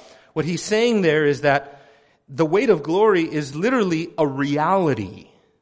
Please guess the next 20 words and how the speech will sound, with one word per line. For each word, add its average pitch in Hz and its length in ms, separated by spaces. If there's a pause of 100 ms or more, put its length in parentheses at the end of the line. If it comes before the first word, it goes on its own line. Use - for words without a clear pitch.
(540)
And 170 140
the 165 80
reality 185 880
is, 139 540 (280)
is 165 280
that 160 480
through 269 320
your 220 400
trials, 208 1000
through 285 760
them, 135 540 (1400)
it 165 180
is 180 160
as 165 200
if 202 180
the 165 100
Spirit 247 640
is 185 140
continually 220 960
depositing 160 1300